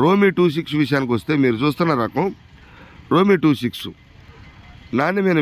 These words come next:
మిర్చి, అంటే డీలక్స్ క్వాలిటీ. హైయెస్ట్ రేటు చూసుకుంటే పదహారు వేల ఐదు వందల రూపాయల దాకా మార్కెట్లో అమ్మకాలు జరిగినాయి రోమి టూ సిక్స్. ఇంకా తేజ విషయానికి వస్తే తేజ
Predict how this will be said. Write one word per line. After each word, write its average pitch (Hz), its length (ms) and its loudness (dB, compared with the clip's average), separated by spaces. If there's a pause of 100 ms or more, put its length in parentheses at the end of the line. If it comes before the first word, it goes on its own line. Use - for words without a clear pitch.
మిర్చి, 92 260 -10 (180)
అంటే 131 140 0 (140)
డీలక్స్ 170 420 -2
క్వాలిటీ. 101 320 -2 (640)
హైయెస్ట్ 185 420 -2
రేటు 151 220 -2
చూసుకుంటే 123 440 -4 (840)
పదహారు 165 500 0
వేల 151 140 -2 (760)
ఐదు 160 160 2
వందల 165 220 0 (100)
రూపాయల 139 320 -2
దాకా 120 180 -4 (140)
మార్కెట్లో 127 380 -4
అమ్మకాలు 127 320 -2
జరిగినాయి 120 340 -2 (1000)
రోమి 139 280 4
టూ 131 60 2 (100)
సిక్స్. 123 240 -8 (1000)
ఇంకా 113 140 0 (140)
తేజ 185 200 0 (160)
విషయానికి 151 400 -2
వస్తే 113 220 -4 (360)
తేజ 160 240 0